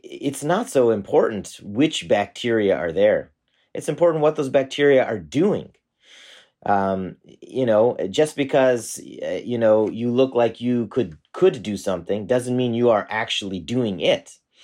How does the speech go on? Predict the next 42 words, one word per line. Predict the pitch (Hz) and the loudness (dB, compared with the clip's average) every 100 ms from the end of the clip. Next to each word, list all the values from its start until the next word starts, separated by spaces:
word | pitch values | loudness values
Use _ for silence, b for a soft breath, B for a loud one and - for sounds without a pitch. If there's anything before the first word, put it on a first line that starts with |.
| B B B B B | B B B B B
So, | - 117 110 107 104 92 - | -2 2 4 4 2 -2 -6
you | 113 | -4
know, | 107 107 | 2 2
this | 98 131 131 | 2 -4 -4
is | 123 | 0
what | 127 | 0
we | 98 | 0
call | - 113 113 107 80 | -2 2 4 4 2
the, | 98 98 | 0 -2
the, | 98 104 90 104 | 0 -2 0 -2
the | |
metabolites | 101 - 139 131 117 98 87 - | -4 -2 0 2 2 2 -2 -4
are | 104 | -4
the, | 85 90 85 80 | -2 -2 -4 -8
the | 80 87 113 | -14 -8 -6
it | - - | -6 -8
part. | 98 76 - | -8 -8 -8
It's | 92 - - | -14 -16 -4
what | 110 120 | -2 -2
do | 113 | -4
these | 123 110 104 _ | -6 -8 -10 _
bacteria | 110 107 - 117 113 107 | -2 -2 -4 -2 2 2
make? | 85 85 90 104 90 - | 0 -4 -2 0 -2 -6
What | 80 98 | -4 -2
are | 110 | 0
they | 107 | -2
producing? | 104 - 82 67 107 107 - 64 - _ B B B B B - | -4 -10 -10 -8 -8 -8 -10 -14 -16 _ B B B B B -8
These | 110 107 | -6 0
are | 123 | 2
the | 110 101 | 2 -2
chemicals | - 139 160 - 98 92 | -2 0 0 2 0 0
that | 95 92 82 | 0 0 2
go | 117 | 2
to | 107 | 2
different | 92 101 98 87 | -4 -6 -6 -2
parts | 95 - | -2 -2
of | 87 | -6
our | 85 82 | -4 0
body | 107 120 98 | 0 0 -2
that | 85 90 - | -2 -2 -4
create | - 104 98 120 104 - | -10 -6 0 0 -2 -8
these | 90 92 87 80 | -12 -10 -10 -12